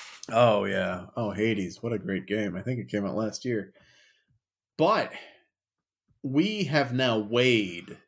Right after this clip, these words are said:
this year on ten different categories, and it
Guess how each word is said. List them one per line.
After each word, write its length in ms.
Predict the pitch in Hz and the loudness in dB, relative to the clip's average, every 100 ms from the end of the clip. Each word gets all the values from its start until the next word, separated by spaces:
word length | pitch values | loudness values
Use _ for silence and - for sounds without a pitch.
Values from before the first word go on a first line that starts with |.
| _ _ | _ _
this 440 | 107 107 139 139 - | -4 2 4 4 -2
year 680 | 101 107 95 78 65 - _ - _ _ | -2 0 0 -2 -4 -10 _ -20 _ _
on 340 | 104 95 95 92 | 4 4 4 -2
ten 580 | - 139 147 156 151 123 | -4 2 2 4 2 2
different 580 | 123 107 113 101 92 - | 2 2 0 -2 -2 -6
categories, 1040 | 101 92 - - - - - - - - - - - - - _ | -4 -2 -4 -10 -12 -12 -12 -10 -10 -10 -16 -20 -20 -20 -20 _
and 160 | 107 107 | 0 2
it 180 | 101 | 2